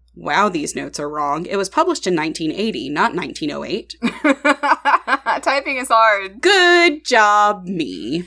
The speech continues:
Speaker 2: <laughs> We'll, we'll fix
Speaker 1: Um,
Speaker 2: that in post.
Speaker 1: The <laughs> book was co-written by the eponymous Michelle Smith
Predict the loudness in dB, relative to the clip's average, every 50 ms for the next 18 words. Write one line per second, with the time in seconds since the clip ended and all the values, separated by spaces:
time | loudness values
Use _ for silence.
0 | -10 _ -8 -8 -6 _ -10 -10 -8 -10 -10 -10 -10 -6 -4 -4 -4 -4 -10 -10
1 | -8 -8 -8 -4 -2 -2 -2 -2 -2 -2 -2 -4 -4 -4 -4 -4 -4 -4 -4 -6
2 | -8 -10 -14 -18 -20 -20 _ _ -4 0 2 2 4 4 4 4 4 0 -2 -4
3 | -2 0 0 0 -2 -6 -14 -14 -12 -12 -12 -12 -14 -16 -16 -18 -20 -20 -20 _
4 | _ _ _ _ _ _ -10 0 2 2 2 2 0 -2 -4 -2 -2 -4 -6 -10
5 | _ _ _ _ -8 -2 0 0 0 2 0 -2 -2 -2 -4 -6 -4 -2 0 2
6 | 2 2 2 0 -2 -2 -2 -2 0 0 -2 -2 -4 -6 -2 0 0 2 2 2
7 | 0 -2 -2 -2 -2 -2 0 2 2 2 2 0 -2 -4 -4 -4 -4 -4 -8 -10